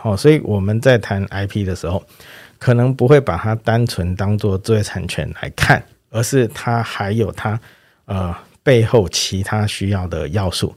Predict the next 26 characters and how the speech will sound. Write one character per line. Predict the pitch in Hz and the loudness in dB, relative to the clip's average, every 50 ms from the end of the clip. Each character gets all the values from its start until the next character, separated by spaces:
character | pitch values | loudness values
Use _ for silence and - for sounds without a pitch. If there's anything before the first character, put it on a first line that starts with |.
| _ _ _ _ - | _ _ _ _ -4
哦， | 110 98 95 | -2 0 4
那 | 117 135 135 | 4 6 8
但 | 135 143 139 135 | 8 8 8 8
是， | 131 139 131 - - - - - - - - - - - _ - | 8 6 4 4 2 -8 -18 -18 -18 -18 -20 -20 -20 -10 _ 4
呃， | 123 120 117 110 107 | 6 8 8 8 6
今 | 104 - 143 | 6 6 8
天 | 147 151 147 147 | 8 8 8 8
这 | 151 147 | 8 8
一 | |
本 | 135 127 98 92 | 8 8 4 4
书 | - - 117 117 | 4 2 2 4
我 | 117 107 95 90 | 4 4 2 2
们 | 87 90 90 90 90 85 | 0 -2 -2 -2 -2 -2
也 | 87 78 71 60 | -4 -4 -4 -6
主 | - - 87 82 | -8 -8 -8 -6
要 | 82 98 107 110 | -4 -2 -2 -2
就 | 104 110 107 | -2 -2 -2
在 | 101 104 101 98 | -2 -2 -2 -4
介 | - - - 104 98 | -4 -4 -4 -4 -2
绍， | 98 - 101 95 87 | -2 -4 -6 -6 -4
就 | 87 95 92 | -6 -6 -6
是 | - 101 92 | -4 -6 -6
说， | - - - 95 92 98 - - - _ - - | -6 -6 -6 -4 -4 -4 -8 -12 -20 _ -14 -10
诶， | 156 170 - _ _ _ _ _ _ _ _ _ _ | -10 -10 -10 _ _ _ _ _ _ _ _ _ _
一 | - 135 | -2 2
个 | 143 143 135 127 117 113 | 6 8 10 10 10 6